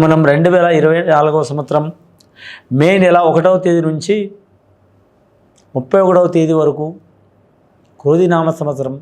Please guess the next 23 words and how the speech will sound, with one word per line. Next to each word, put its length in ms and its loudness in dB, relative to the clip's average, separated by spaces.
ద్వాదశ 380 2
రాశిలో 400 -2
చివరి 300 -4
రాశి 360 -2
మీన 220 -10
రాశి 300 -2
వారి 200 -4
జ్యోతిష్యం 420 -12
భూతభవిష్యత్తు 640 -6
వర్ధమానం 520 -6
ఎలా 220 2
ఉందో, 320 -6
చదువు, 260 -6
విద్య, 360 -2
ఉద్యోగం, 440 -4
ఆరోగ్యం, 440 -4
సంసారం, 500 -6
సంతానం, 460 -8
కళ్యాణం, 520 -8
యోగం, 260 -6
బలం, 240 -6
అలాగే 340 2
బిజినెస్ 320 -6